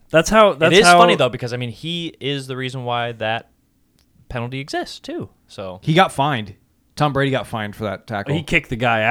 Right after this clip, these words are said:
Speaker 3: 'Cause
Speaker 1: after.
Speaker 3: he kicked the guy after.
Speaker 1: Yeah,
Speaker 3: Which
Speaker 1: that's
Speaker 3: showed
Speaker 1: great.
Speaker 3: there should have been a offsetting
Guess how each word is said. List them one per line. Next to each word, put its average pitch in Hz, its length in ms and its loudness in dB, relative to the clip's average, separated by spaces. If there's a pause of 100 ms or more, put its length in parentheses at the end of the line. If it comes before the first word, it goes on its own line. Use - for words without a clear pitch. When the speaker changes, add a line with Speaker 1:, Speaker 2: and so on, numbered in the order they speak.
Speaker 3:
'Cause 131 60 -6
Speaker 1:
after. 117 160 -6
Speaker 3:
he 95 60 -8
kicked 131 140 -2
the 95 60 -8
guy 104 140 -8
after. 101 440 -6
Speaker 1:
Yeah, 98 380 -10
Speaker 3:
Which 127 320 -2
Speaker 1:
that's 104 80 -8
Speaker 3:
showed 117 200 0
Speaker 1:
great. 110 260 -10
Speaker 3:
there 123 240 -2
should 127 180 -4
have 113 80 -6
been 104 260 -6
a 98 320 -8 (280)
offsetting 98 580 -8